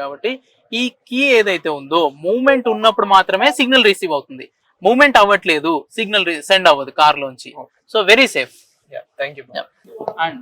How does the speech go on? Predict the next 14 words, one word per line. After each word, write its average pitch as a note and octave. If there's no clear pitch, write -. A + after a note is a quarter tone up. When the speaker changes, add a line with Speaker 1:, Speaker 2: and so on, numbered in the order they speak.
Speaker 1:
మనం G3
ఈ -
కీ G#3+
ఫాబ్ G#3+
యూజ్ F#3+
చేసుకొని F3
కార్ G3
లోంచి B3
బయటకు G3+
వచ్చేసాం, C3+
విండోస్ F3+
ఓపెన్ D#3
ఉన్నాయి. B2
So, D#3+